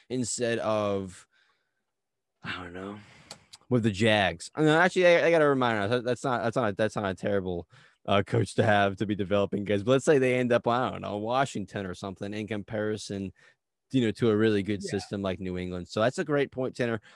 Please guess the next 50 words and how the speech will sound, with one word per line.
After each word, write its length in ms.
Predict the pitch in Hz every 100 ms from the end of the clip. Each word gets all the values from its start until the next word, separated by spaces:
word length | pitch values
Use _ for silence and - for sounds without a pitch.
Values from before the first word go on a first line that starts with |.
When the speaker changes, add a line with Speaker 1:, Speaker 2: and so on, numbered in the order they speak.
| _
Speaker 1:
Let's 240 | 185 247 202
wait 220 | 220 185
maybe 240 | 185 170 180
until, 420 | - 165 156 135
till 200 | - 151
they 200 | 143 135
land. 480 | 123 131 135 120 107
But 80 | 151
either 240 | 202 185
way, 240 | 160 147 123
that's 200 | 139 -
gonna 220 | 165 135
be 160 | 131 120
a 60 |
topic 480 | - 127 113 113 -
in 80 | 110
the 80 | 101
coming 400 | 123 110 101 95
weeks 320 | 104 90 -
and 100 | 104
in, 160 | 107
in 140 | 90 113
the 80 | 110
next 380 | 113 107 - - - - _
cou-, 160 | 120 123
couple 380 | - 120 - 107
months 440 | 98 101 107 104 110
or 140 | 98
so 300 | - 104 98
at 100 | 95
least. 360 | 101 120 104 -
But 200 | 110 101 _ _ _ _ _ _ - _
let's 160 | 120 -
take 180 | 151 143
a 80 |
quick 260 | 107 135 -
break. 320 | 110 107 131
And 100 | 127
when 100 | 123
we 100 | 127
come 340 | 117 131 120 98
back, 520 | 95 123 143 104 - - - -
talk 220 | 131 131
about 340 | 123 123 120 -
that, 220 | 117 104
as 260 | 117 120
you 120 | 123 117
say, 280 | - 113
atrocious 760 | 110 - - 127 143 - 127 -
list, 580 | 101 131 113 95 -